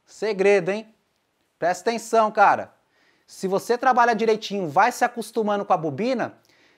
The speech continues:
já tem o cliente comprando plotter. É, cara, porque ele não conseguia fazer as coisas que ele desejava pra ter um diferencial,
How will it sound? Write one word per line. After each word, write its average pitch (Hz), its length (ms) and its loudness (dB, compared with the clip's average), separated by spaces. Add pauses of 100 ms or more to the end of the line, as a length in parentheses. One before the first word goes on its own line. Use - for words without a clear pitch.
já 190 200 4
tem 240 320 2
o 294 60 2
cliente 277 480 0
comprando 262 580 2
plotter. 269 1160 4 (280)
É, 262 480 0
cara, 240 420 2
porque 208 260 -6
ele 247 120 2
não 254 120 -6
conseguia 247 540 -4 (200)
fazer 220 260 0
as 226 140 0
coisas 214 300 0
que 226 60 0
ele 214 100 0
desejava 233 640 2
pra 226 140 0
ter 214 100 0
um 214 100 0
diferencial, 233 800 -2